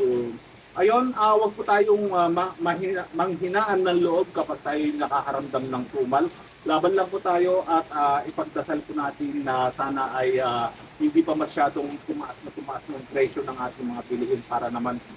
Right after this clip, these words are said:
ah, makayang, ah, bilihin ni customers kasi magdi-December na,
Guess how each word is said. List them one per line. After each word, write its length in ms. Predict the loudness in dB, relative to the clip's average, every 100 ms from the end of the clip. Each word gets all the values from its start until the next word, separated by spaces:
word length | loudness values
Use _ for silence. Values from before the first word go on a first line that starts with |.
| -16 -4
ah, 320 | 0 2 0 -2
makayang, 600 | -2 2 2 4 0 -2 -4
ah, 400 | -2 -2 -2 -6 -12 -4
bilihin 400 | 0 4 4 2
ni 40 |
customers 480 | -4 -8 -6 -4 -4 -4
kasi 240 | -2 0
magdi-December 880 | 0 0 -2 -2 -4 -2 2 4 4
na, 200 | 2